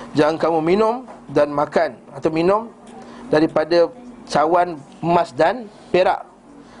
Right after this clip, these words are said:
"Wala ta'kulu fi sihafihima." Jangan kamu makan dengan pinggannya juga. "Wala talbasul hari." Jangan pakai, uh, apa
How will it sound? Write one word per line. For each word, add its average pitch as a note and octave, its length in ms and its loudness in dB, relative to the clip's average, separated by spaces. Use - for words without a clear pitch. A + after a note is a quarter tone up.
"Wala F3 240 4
ta'kulu F3+ 400 0
fi F#3 80 -2
sihafihima." F3+ 800 2
Jangan E3 240 2
kamu E3 80 -2
makan E3 320 0
dengan D#3+ 240 0
pinggannya E3 480 2
juga. F3 320 2
"Wala E3 240 2
talbasul E3 400 0
hari." F3 240 4
Jangan D#3 160 2
pakai, F3 320 0
uh, - 880 0
apa C3+ 80 -2